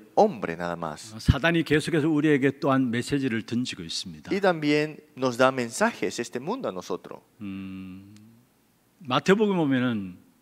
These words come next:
Speaker 2: 우리가 잘 때 사단이 와서 가라지를 심는다 했습니다.
Speaker 1: Pero vemos acá que en Mateo vemos que Satanás viene y siembra estos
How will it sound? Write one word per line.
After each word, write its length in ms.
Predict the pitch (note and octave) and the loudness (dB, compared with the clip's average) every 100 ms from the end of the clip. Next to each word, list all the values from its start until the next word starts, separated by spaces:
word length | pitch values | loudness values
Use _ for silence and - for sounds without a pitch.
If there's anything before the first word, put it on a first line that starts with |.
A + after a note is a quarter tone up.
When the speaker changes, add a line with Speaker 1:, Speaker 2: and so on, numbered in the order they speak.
| - | -6
Speaker 2:
우리가 260 | B2 B2+ | -2 0
잘 300 | B2+ C3+ E3+ - | 2 2 0 2
때 420 | C#3+ B2+ C3 C#3+ _ _ _ _ _ _ _ | 2 2 -2 -8 _ _ _ _ _ _ _
사단이 440 | - - C3 F3 E3 | -8 -4 2 2 2
와서 260 | A#2+ - | 0 -2
가라지를 460 | B2 A#2 D#3 F3 C3+ | -4 0 0 2 -4
심는다 440 | - - G#2 G2 | -6 -6 -8 -8
했습니다. 460 | E2 E2 - - - | -10 -10 -10 -12 -6
Speaker 1:
Pero 160 | D3+ D3 | 0 2
vemos 320 | F#3+ C#4 C4+ | 2 0 -4
acá 260 | F3+ - D#3 | -2 0 0
que 260 | C#3+ B2+ - | 2 2 0
en 120 | B2 | 0
Mateo 540 | A#2+ A#2+ F#3+ E3+ C3 | 0 2 4 4 2
vemos 480 | B2+ A#2+ B2 B2+ - - | 2 0 2 -2 -4 -14
que 100 | - | -6
Satanás 460 | B2 B2+ C3+ D#3 D#3 | -4 0 4 2 2
viene 460 | D3 E3+ C#3+ C3+ C3+ | -2 -2 0 0 -2
y 220 | A#2+ A#2+ | -2 0
siembra 640 | G2+ - D3+ G3 D#3 A#2 - | 0 -2 2 2 4 2 2
estos 480 | A#2 - B2 A#2+ | 0 0 -4 -4